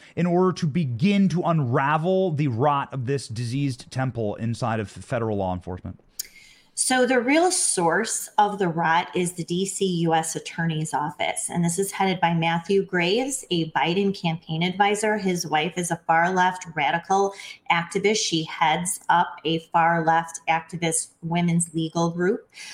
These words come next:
Speaker 2: Um, she has said horrible things about Trump supporters, especially women who voted for Trump, basically calling us racists. This is the man who's hunting down not just hundreds of Trump supporters. I believe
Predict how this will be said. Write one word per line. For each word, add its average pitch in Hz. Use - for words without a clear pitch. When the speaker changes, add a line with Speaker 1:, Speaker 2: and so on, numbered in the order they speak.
Speaker 2:
Um, 165
she 180
has 170
said 160
horrible 226
things 165
about 160
Trump 175
supporters, 175
especially 170
women 190
who 170
voted 156
for 147
Trump, 170
basically 147
calling 156
us 170
racists. 277
This 214
is 247
the 240
man 190
who's 180
hunting 190
down 170
not 165
just -
hundreds 175
of 147
Trump 285
supporters. 214
I 190
believe 180